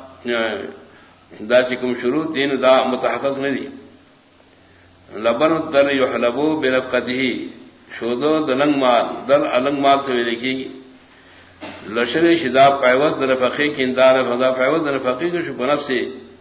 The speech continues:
معلوم ہے بدون در فقی نہ انتفاع سے نہیں دا۔ دے بولا گیا اور کہ وہ اور کہ انداز آو شدہ میں دے۔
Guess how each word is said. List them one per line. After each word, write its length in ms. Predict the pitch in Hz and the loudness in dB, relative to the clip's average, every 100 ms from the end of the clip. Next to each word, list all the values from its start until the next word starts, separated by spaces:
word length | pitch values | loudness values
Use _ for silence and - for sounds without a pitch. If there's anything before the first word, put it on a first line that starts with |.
| - - - - - | -20 -20 -20 -18 -6
معلوم 320 | 113 147 151 | -4 -2 -2
ہے 40 | 160 127 | -4 -2
بدون 400 | 127 143 175 165 | -2 0 0 2
در 160 | 135 | 0
فقی 320 | 131 120 139 139 | -2 -4 -2 0
نہ 80 | |
انتفاع 400 | 135 123 117 127 | 0 -2 0 2
سے 140 | 127 131 | 2 0
نہیں 120 | 135 | -4
دا۔ 100 | 110 - - - - - _ - - - - 110 | -6 -10 -18 -20 -20 -20 _ -20 -20 -20 -8 -4
دے 100 | 135 | -2
بولا 180 | 139 | 0
گیا 220 | 127 131 139 | 2 4 4
اور 140 | 151 - | 2 0
کہ 80 | 131 | -4
وہ 220 | 139 156 | 0 0
اور 140 | - | 0
کہ 80 | 165 | -2
انداز 320 | 127 127 131 | 0 2 4
آو 120 | 127 120 | 4 2
شدہ 80 | 120 | -2
میں 220 | 131 151 | -2 0
دے۔ 160 | 151 | -2